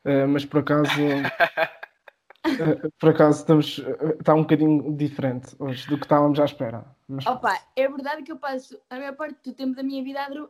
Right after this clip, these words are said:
Speaker 3: a dormir, mas também não me tenho que julgar por causa disso, não é?
Speaker 1: Sim, eu acho que
Speaker 3: Se eu
Speaker 1: sim.
Speaker 3: aparecesse de robe, era uma coisa super normal, ou não?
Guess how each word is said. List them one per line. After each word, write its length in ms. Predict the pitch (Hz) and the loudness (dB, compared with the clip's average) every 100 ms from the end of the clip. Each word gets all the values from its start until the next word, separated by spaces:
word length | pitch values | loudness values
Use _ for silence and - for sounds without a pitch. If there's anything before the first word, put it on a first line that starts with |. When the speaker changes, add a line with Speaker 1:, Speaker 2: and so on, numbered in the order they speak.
| _ | _
Speaker 3:
a 120 | 240 | -8
dormir, 540 | 240 285 302 262 220 - | -6 -8 -6 -6 -8 -10
mas 160 | 220 233 | -10 -8
também 220 | 254 254 | -6 -6
não 120 | 254 | -6
me 60 | 254 | -6
tenho 220 | 262 254 | -4 -6
que 100 | 247 | -8
julgar 280 | - 254 254 | -10 -6 -6
por 100 | 254 | -8
causa 300 | - 254 277 | -10 -10 -8
disso, 340 | 359 320 - 226 | -8 -8 -8 -14
não 140 | 208 | -14
é? 100 | 185 180 _ _ _ _ _ _ | -14 _ _ _ _ _ _ _
Speaker 1:
Sim, 340 | _ 143 139 | _ -8 0
eu 140 | 156 131 | 2 2
acho 160 | 135 | 0
que 60 | - | -2
Speaker 3:
Se 60 | 349 | -2
eu 40 | |
Speaker 1:
sim. 60 | 170 | 0
Speaker 3:
aparecesse 320 | 170 302 - | 0 -4 -6
de 60 | |
robe, 380 | 254 233 233 262 - | 0 4 4 2 -4
era 160 | 269 | -4
uma 120 | 262 | -4
coisa 220 | 269 262 269 | -6 -10 -10
super 300 | 262 262 262 | -10 -8 -6
normal, 440 | 269 330 359 208 | -6 -6 -8 -8
ou 40 | 202 | -12
não? 200 | 185 | -18